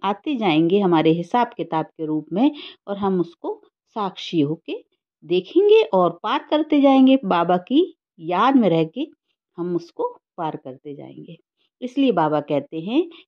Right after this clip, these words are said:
कि बच्चे मेहनत नहीं करो, मोहब्बत के झूले में झूलो, मुझे याद करो और सारे हिसाब किताब क्लियर करो, है ना। तो तुम आत्मा साक्षी होकर जब ये पाठ देखोगे,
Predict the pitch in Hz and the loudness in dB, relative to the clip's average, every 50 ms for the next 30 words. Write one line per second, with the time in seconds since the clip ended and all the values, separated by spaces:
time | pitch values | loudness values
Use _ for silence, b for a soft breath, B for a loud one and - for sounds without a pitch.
0 | B _ _ 220 247 294 339 339 339 _ _ _ _ _ _ _ - 175 175 _ | B _ _ -6 -2 -2 -2 -2 -4 _ _ _ _ _ _ _ -12 -12 -12 _
1 | - - 320 349 277 - - _ _ _ _ _ - 180 180 180 190 220 233 277 | -6 -4 -2 -2 -2 -4 -8 _ _ _ _ _ -8 -4 -2 -2 0 2 2 2
2 | 311 311 349 381 403 370 330 - 208 180 175 170 170 175 196 226 208 208 240 277 | 2 0 0 0 0 2 2 4 2 4 4 2 2 2 2 2 2 2 2 2
3 | 294 285 - - 254 214 165 190 185 170 160 165 160 160 160 147 135 143 160 147 | 2 0 -2 -6 -6 -4 -4 -4 -2 0 2 4 6 6 6 4 2 0 -2 0
4 | 139 135 135 147 156 151 160 190 208 202 - 294 302 311 277 254 240 226 240 254 | 0 0 0 -2 0 2 4 4 4 4 6 6 6 6 6 4 4 4 2 0
5 | 247 247 - - 302 302 359 440 427 415 - - 208 226 - _ - 262 294 302 | -2 -4 -8 -10 -10 -6 -4 -2 -2 -2 -4 -6 -10 -12 -10 _ -2 0 2 4
6 | 339 330 320 247 226 - 226 208 190 - - 175 - - 165 160 - _ _ 165 | 4 6 6 6 4 4 2 0 0 -2 -8 -14 -8 -6 -6 -8 -8 _ _ -8
7 | 147 147 147 147 - - - 160 135 139 147 156 _ b b b b b b _ | -6 -4 -4 -4 -6 -8 -8 -8 -6 -6 -8 -10 _ b b b b b b _
8 | 233 254 285 403 370 - - - _ _ - 175 175 - - 220 214 214 202 160 | -6 -2 2 4 4 2 2 -2 _ _ -16 -16 -14 -12 -8 -6 -4 -2 -2 -2
9 | 143 143 - - 202 220 262 311 311 - - 208 175 - - - - - 208 196 | -2 -4 -6 -8 -6 -4 -2 -2 -4 -4 -8 -10 -10 -10 -12 -14 -14 -8 -6 -4
10 | 180 165 147 143 - 165 160 156 156 160 156 156 165 160 - 156 147 143 143 139 | -2 -2 -2 -4 -2 -4 -2 0 0 2 2 2 2 0 -2 -8 -8 -8 -8 -6
11 | 131 135 139 139 - 208 226 240 320 440 440 | -4 -4 -4 -4 -2 0 0 4 4 4 4